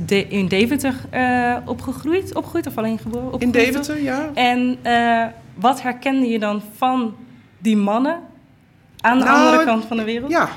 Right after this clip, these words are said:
Speaker 2: nou ja, t-, eh, k-, met Oema had ik gewoon een klik van... We kwamen allebei uit een gezin met een, een vader die psychiatrisch, eh, patiënt eigenlijk was. Dus allebei hadden we dezelfde soort gekwetstheid gekend als kind. Als je opgroeit met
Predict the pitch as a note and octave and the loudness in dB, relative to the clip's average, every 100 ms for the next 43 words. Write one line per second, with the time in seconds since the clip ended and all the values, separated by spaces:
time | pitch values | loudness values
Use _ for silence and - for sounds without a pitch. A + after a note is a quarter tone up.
0 | - D3+ D#3+ D#3 - - D3+ D3+ F#2+ - | -6 -2 -2 -2 -10 -8 -6 -4 -6 -6
1 | F#3+ G3 G#3+ D#4 D#4+ C4 B3+ B3 A#3+ A3+ | -2 0 2 4 6 4 2 -2 -4 -4
2 | G#3+ G#3 C4 D#4 D4+ - G#3 G3 A#3 G#3+ | -6 -4 -2 -2 -2 -4 -2 0 2 2
3 | G3+ A3 C4 A3+ - G3+ G3 E3 C3+ G3 | 2 0 2 2 2 0 -2 -6 0 0
4 | A3 G#3 F#3 F#3 D#3+ - D3 D3 G3+ G#3 | 2 -2 -4 -4 -4 -4 -6 0 4 4
5 | G3 F#3 E3+ E3+ E3+ E3 - - - - | 2 0 -2 -2 -4 -8 -14 -20 -18 -20
6 | - - - F#3 F3 D3+ D3+ C#3+ C3+ D#3 | -20 -8 -2 2 4 4 0 -4 -4 -4
7 | C#3 C3+ C#3+ E3+ E3+ - D#3+ D#3+ D3 C#3+ | -4 -4 -2 0 0 0 -2 -2 -4 -4
8 | A2+ - - - D3 - F#3 G#3 F#3 E3 | -6 -8 -14 -14 -12 -2 4 4 6 4
9 | E3 E3 D#3 D#3+ D3+ C#3+ C#3+ D3+ F#3+ G#3+ | 2 0 0 0 -2 -4 -2 2 4 4
10 | F3+ G3 - D#3+ - F3+ G3 - D3+ C3 | 2 -2 -2 -6 -6 -2 -2 -2 -4 -4
11 | C3+ - A#2 C3 - - B2+ - C#3 D3 | -8 -8 -10 -8 -10 -8 -6 -6 -6 -6
12 | - - D#3 D3+ C#3+ - | -8 -2 0 0 -2 -6